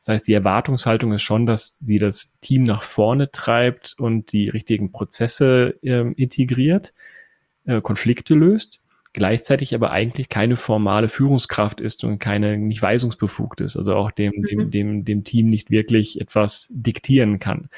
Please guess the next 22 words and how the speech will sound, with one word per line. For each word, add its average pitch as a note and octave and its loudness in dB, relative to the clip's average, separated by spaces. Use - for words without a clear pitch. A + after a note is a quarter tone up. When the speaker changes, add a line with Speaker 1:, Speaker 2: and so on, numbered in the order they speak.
Speaker 1:
Es - -20
muss A2+ 0
also G#2+ 2
über G#2 4
na-, G#2 0
natürliche A2+ 0
Autorität A2 0
passieren - -2
und G2+ -6
über G#2 0
sinnvolle G#2+ 0
Argumentation. G#2 0
Das - -4
Speaker 2:
Mhm. G3+ -4
Speaker 1:
fällt A#2+ 4
in A#2+ 0
den G#2 2
meisten G#2 0
Teams A2 0
sehr, G#2+ -2
sehr G#2 2
schwer, A2 0